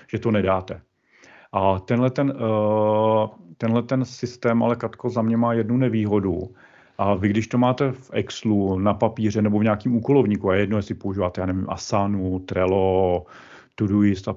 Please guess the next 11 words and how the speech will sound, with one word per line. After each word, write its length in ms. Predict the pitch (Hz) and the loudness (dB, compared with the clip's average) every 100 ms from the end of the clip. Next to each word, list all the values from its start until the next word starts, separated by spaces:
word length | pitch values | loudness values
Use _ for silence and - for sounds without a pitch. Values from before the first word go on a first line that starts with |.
| - | -6
a 180 | 104 98 | -4 -2
něco 260 | 95 92 92 - | -4 -6 -10 -8
po-, 140 | - 98 | -6 -6
podobného, 720 | - 104 98 101 87 90 90 - - | -2 0 2 2 2 -2 -2 -10 -8
tak 120 | 92 | 0
vlastně 320 | 104 98 120 | 0 2 -2
co 220 | 113 - 147 | -2 0 2
úkol, 640 | 175 131 - 95 87 101 - | 2 0 2 2 2 -4 -6
jenom 280 | 104 110 | -2 0
jako 240 | 113 107 123 | 0 0 0
řádek. 540 | 113 98 98 82 - | 2 0 0 -4 -10